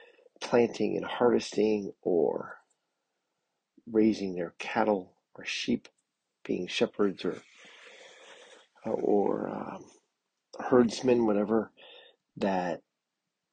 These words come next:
the Levite is going to be ministering. That we'll see later on, especially in Nehemiah, that they were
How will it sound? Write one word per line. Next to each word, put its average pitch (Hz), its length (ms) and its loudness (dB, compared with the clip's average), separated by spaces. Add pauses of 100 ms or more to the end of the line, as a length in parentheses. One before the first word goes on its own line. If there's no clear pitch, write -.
(140)
the 104 100 0
Levite 98 840 2
is 98 240 0
going 104 300 -2
to - 160 -4
be 87 420 -2 (720)
ministering. 101 600 4
That 98 180 -4 (1040)
we'll 104 120 2
see 98 280 0
later 92 320 2
on, 104 300 4
especially 95 480 -6
in 85 360 -8 (180)
Nehemiah, 92 760 -2 (1300)
that 90 340 -2
they 95 160 -2
were 92 320 -2